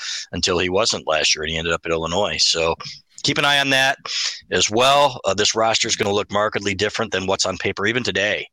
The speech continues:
in my opinion. Uh, you know what? We'll see which direction they go.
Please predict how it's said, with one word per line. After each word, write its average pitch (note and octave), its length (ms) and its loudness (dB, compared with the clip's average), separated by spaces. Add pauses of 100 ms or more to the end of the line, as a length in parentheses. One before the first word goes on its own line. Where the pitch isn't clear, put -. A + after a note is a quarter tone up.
(140)
in F2+ 100 -8
my E2+ 140 0
opinion. D#2+ 520 -6
Uh, C2 120 -4 (100)
you E2 100 -8
know E2+ 120 -6
what? F#2+ 180 -4
We'll F2 80 -4
see F2+ 380 0 (580)
which G2 260 0
direction F#2+ 420 0
they F2 120 -2
go. F2+ 320 2